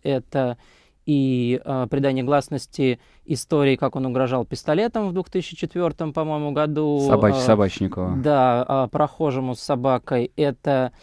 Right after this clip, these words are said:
Speaker 1: э, и история с журналистом «Новой газеты», который был выведен, э, вывезен, э,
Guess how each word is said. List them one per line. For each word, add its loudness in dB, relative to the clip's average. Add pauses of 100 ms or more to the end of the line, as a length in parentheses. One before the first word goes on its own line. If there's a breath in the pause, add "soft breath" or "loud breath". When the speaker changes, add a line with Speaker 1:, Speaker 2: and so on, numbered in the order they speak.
(380 soft breath)
Speaker 1:
э, -2
и 2
история 0
с -2
журналистом -2
«Новой -2
газеты», -2
который -2
был 0
выведен, -2
э, -4
вывезен, -2
э, -2